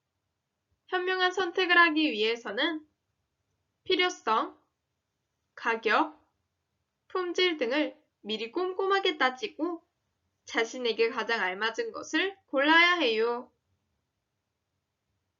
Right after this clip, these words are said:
의견으로는 원래 사고 싶던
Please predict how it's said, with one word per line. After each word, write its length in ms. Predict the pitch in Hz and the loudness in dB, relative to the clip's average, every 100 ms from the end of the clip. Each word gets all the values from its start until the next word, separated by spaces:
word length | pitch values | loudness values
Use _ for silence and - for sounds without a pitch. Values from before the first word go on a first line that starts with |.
| - | 4
의견으로는 920 | 240 269 285 247 202 226 330 302 - _ _ _ _ _ _ _ _ _ | 4 6 4 2 0 0 0 -2 -8 _ _ _ _ _ _ _ _ _
원래 300 | 214 214 226 | 2 4 4
사고 300 | 320 320 370 | 2 0 -2
싶던 640 | 370 311 - 214 320 - | -4 -6 0 2 2 -4